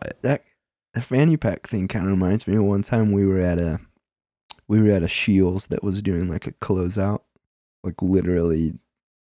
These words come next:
Speaker 2: everything out of there.
Speaker 1: Mm.
Speaker 2: And we went in, like, the last day, and there was, like, it basically looked like end of the world. Stuff tipped over and,
Speaker 1: Yeah,
Speaker 2: like, just
Speaker 1: right.
Speaker 2: loose things.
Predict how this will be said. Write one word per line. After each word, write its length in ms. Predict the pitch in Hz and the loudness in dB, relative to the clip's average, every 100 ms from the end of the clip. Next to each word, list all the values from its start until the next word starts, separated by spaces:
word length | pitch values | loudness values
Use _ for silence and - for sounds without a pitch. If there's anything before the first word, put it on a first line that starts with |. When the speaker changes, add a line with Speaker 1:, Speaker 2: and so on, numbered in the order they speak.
| - | 0
Speaker 2:
everything 440 | 107 95 92 90 | 2 2 2 -2
out 160 | 85 85 | 0 0
of 60 | |
there. 160 | 101 101 | 4 4
Speaker 1:
Mm. 160 | 90 92 - - _ _ - | 2 -6 -14 -20 _ _ -4
Speaker 2:
And 160 | 113 110 | 2 4
we 100 | 110 | 4
went 220 | 110 107 | 4 4
in, 140 | 107 | 4
like, 160 | 101 - | 2 -2
the 120 | 85 | -2
last 400 | 87 87 101 - | 0 0 -2 -2
day, 360 | 92 90 82 - - _ _ _ _ _ _ _ 113 | 0 0 -2 -6 -14 _ _ _ _ _ _ _ 0
and 200 | 110 104 | 2 4
there 180 | 101 | 4
was, 260 | 92 92 80 | 4 2 0
like, 340 | 87 73 - - _ _ _ - | -4 -6 -10 -20 _ _ _ 0
it 300 | 143 - 123 | 0 0 2
basically 420 | 135 127 - 110 | 4 4 2 2
looked 240 | 104 104 92 | 2 0 0
like 160 | 90 | -2
end 220 | 64 92 | 0 0
of 60 | 90 | 0
the 80 | 87 | 0
world. 400 | 92 90 90 98 _ _ _ _ - | 0 0 -2 -6 _ _ _ _ -6
Stuff 320 | - 113 - | 0 0 0
tipped 300 | - 107 - | -4 -2 2
over 480 | 101 101 104 98 98 | 4 4 4 4 4
and, 80 | |
Speaker 1:
Yeah, 200 | 95 78 | 4 4
Speaker 2:
like, 100 | 90 | 2
just 180 | - 101 | 0 2
Speaker 1:
right. 160 | 73 104 | 2 2
Speaker 2:
loose 280 | 104 104 - | 2 0 -2
things. 500 | 98 98 92 98 | -2 0 0 -4